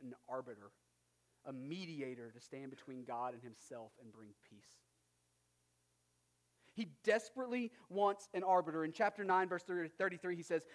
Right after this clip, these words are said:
"There is no arbiter between us who might lay his hand on us both." There's nobody to, to be the go-between, between God and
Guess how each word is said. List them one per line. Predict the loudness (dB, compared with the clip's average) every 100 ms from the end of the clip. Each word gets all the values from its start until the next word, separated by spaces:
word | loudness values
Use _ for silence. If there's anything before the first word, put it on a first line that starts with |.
| 6
"There | 6
is | 8 2 4
no | 6 6
arbiter | 8 8 8 2
between | 2 -4 -2 0
us | -2
who | -2 4
might | 4 4
lay | 2
his | 2 0
hand | -2 -2 -2
on | -4
us | -6 -10
both." | -12 -12 -16 _ _ _ _ _ _ _ _ _ _ _ _ _ _ _ _ _ _ _ _ _ _ _ _ _ _ _ _ _
There's | 0
nobody | 4 6 6 4 -6 0
to, | 2 2 -2
to | 4
be | 6
the | 6
go-between, | 6 8 10 8 0 -2 -2
between | -2 -2 -2
God | 6 8 10 8
and | 6 0